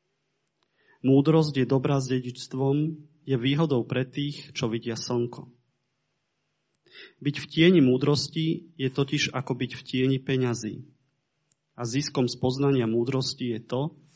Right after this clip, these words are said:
že dáva život tým, čo ju vlastnia. Pozri na Božie dielo. Kto môže narovnať, čo on skrivil? V dobrý deň užívaj dobro a v zlý deň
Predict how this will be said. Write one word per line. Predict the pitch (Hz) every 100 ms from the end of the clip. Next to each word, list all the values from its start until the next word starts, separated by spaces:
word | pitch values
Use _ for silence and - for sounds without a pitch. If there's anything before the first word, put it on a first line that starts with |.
| - - - -
že | 123 101
dáva | 135 135 127
život | 117 147 139 - -
tým, | 127 131
čo | 131 131
ju | 120 110
vlastnia. | 113 113 - - - - _ _ _ _ _ _ _ _ _ _ _ _ _ _ _ _ _ - - - -
Pozri | 180 208
na | 196 147
Božie | 143 151 160
dielo. | 143 147 135 104 117 - _ _
Kto | - 170
môže | 196 185 135
narovnať, | 120 120 131 123 123 120 -
čo | 127
on | 120 120 113
skrivil? | - - 123 110 110 - - _ _ _ _ _ _ _ _ _ _ -
V |
dobrý | 127 139 143
deň | 127 139 156
užívaj | 147 139 147 123 113
dobro | 120 117 151 156
a | 120
v | 110
zlý | 117 131
deň | 135 147